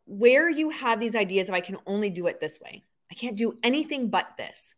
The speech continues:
because blank." All right, my friends, I hope you enjoyed this. I hope it helps you look at your body graph differently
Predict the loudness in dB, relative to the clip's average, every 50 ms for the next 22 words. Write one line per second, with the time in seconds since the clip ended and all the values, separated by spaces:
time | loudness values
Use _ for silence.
0 | _ -10 -10 -4 -2 0 0 0 0 -4 -8 -12 -14 -14 -16 -18 -20 _ _ _
1 | _ _ _ _ _ _ _ _ _ _ _ _ _ _ _ _ _ _ _ _
2 | _ _ -2 4 6 6 6 6 4 -2 -4 -6 -6 -6 -4 -2 0 0 0 2
3 | 0 0 0 0 2 4 4 4 4 2 0 -4 0 2 2 2 2 -2 -10 -20
4 | -20 -20 -20 -14 _ 0 4 8 10 10 12 10 10 10 8 6 6 6 6 2
5 | 2 2 0 2 2 2 2 2 2 4 4 4 4 2 0 0 0 0 0 -2
6 | 0 0 2 2 0 0 0 2 4 4 2 0 -2 -4 -4 -4 -4 -4 -8 -8
7 | -8 -10 -10 -8 -8 -10 -12 -14